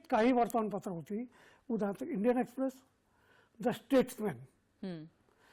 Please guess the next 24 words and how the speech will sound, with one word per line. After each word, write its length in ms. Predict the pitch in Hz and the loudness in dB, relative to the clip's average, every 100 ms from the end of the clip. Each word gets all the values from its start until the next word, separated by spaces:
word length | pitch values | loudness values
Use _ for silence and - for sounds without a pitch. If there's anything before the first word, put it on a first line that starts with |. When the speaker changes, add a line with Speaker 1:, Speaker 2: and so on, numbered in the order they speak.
| _ _ | _ _
Speaker 1:
आपण 220 | 202 233 208 | -8 -6 -4
महाराष्ट्राचा 680 | 165 185 247 - 233 269 | -2 2 2 0 -4 -2
जर 60 | 240 | 0
विचार 320 | 214 175 214 | -2 -2 -2
केला 340 | 190 185 165 233 | -2 -8 -8 -6
तर 40 | 285 | -8
साधना 440 | 196 233 202 254 | -6 -4 -2 -2
नावाचं 320 | 240 233 240 302 | 0 -2 -2 -2
साप्ताहिक, 400 | 247 247 311 165 - _ 196 | 0 2 0 -2 -8 _ -12
Speaker 2:
हम्म. 200 | 165 151 _ _ _ _ _ | -12 -12 _ _ _ _ _
Speaker 1:
त्याने 200 | 277 285 | 0 2
आणीबाणीच्या 520 | 254 247 233 214 233 | 2 4 2 2 0
विरोधात 360 | 202 190 185 165 - _ _ _ _ | 0 0 -2 -4 -10 _ _ _ _
भूमिका 320 | 208 196 185 | -4 -2 -4
घेतलेली. 460 | 160 135 190 160 247 - - - _ _ _ | -6 -10 -12 -10 -12 -14 -20 -20 _ _ _
तसं 360 | 262 - 285 311 - _ _ _ _ | -2 2 2 2 -2 _ _ _ _
पंजाबमधनं 720 | 240 208 247 269 233 190 143 135 - _ _ _ _ _ _ | 0 4 6 4 2 -2 -6 -14 -18 _ _ _ _ _ _
प्रताप 380 | 277 247 320 311 | -2 0 2 2
आणि 140 | 294 302 | 4 4
वीर 240 | 208 269 | 4 4
प्रताप 420 | 254 262 262 254 | 4 2 4 4
नावाचे 500 | 240 226 226 240 202 170 - _ _ _ _ | 4 2 4 4 4 0 -10 _ _ _ _
दैनिक 360 | 214 214 214 196 | 2 4 4 0
निघायचे, 500 | 190 180 160 190 208 | -2 -2 -2 -8 -10